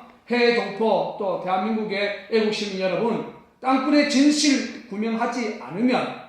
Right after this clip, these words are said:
대한민국 자유는 무너지고, 특별히 김정은이가 이천십일 년에 내가 탱크를 타고 서울에 진격하겠다, 그리고 이천십오 년에 적화 통일의 원년을 이루겠다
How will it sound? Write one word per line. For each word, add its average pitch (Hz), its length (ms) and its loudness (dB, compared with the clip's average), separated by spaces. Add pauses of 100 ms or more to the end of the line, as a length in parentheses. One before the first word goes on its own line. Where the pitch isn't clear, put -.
(240)
대한민국 220 460 2
자유는 214 260 0
무너지고, - 920 0
특별히 285 480 4
김정은이가 254 1120 2
이천십일 285 680 4
년에 262 480 2
내가 233 260 -6
탱크를 320 520 -2
타고 233 800 0
서울에 285 320 2
진격하겠다, 226 920 -2 (200)
그리고 269 200 -2
이천십오 269 600 2
년에 262 320 4 (320)
적화 285 340 2
통일의 254 360 2
원년을 247 640 2
이루겠다 226 840 0